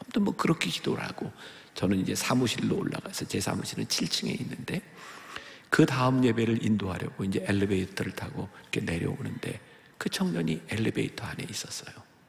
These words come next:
몇몇 사람들이 같이 타고 있었는데 그 청년이 입을 가리고 이렇게 있더라고요. 보니까 술 냄새가 나요. 제가 청년한테 그랬어요.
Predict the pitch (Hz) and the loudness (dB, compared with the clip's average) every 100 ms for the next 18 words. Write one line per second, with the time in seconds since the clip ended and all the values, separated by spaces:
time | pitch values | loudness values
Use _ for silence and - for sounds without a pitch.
0 | _ _ _ _ _ _ _ _ _ - | _ _ _ _ _ _ _ _ _ -20
1 | - - - - - 101 95 - - - | -14 -14 -6 2 4 6 4 0 -2 -4
2 | - - - - - - 175 - - - | -4 -4 -6 -6 -6 -4 -6 -6 -6 -8
3 | - 110 - - - - - - - - | -8 -12 -16 -20 -8 -6 -4 -4 -2 0
4 | - 110 107 - - - - - - - | 6 6 6 2 0 -6 -6 -6 -6 -6
5 | - - - - - - - - - - | -10 -8 -8 -8 -10 -16 -18 -20 -20 -20
6 | - - - - - - - - - - | -20 -20 -20 -20 -20 -20 -6 0 0 0
7 | - - - 214 190 - - - - - | -2 0 -2 -2 -6 -6 -8 -10 -12 -12
8 | - - - - - - - - - - | -16 -20 -20 -20 -20 -20 -20 -20 -20 -20
9 | - - - - - - - - 104 104 | -18 -16 -14 -16 -20 -20 -20 -12 -6 -4
10 | - 120 110 - - 101 - - - - | 2 2 2 -2 -4 -6 -6 -6 -8 -10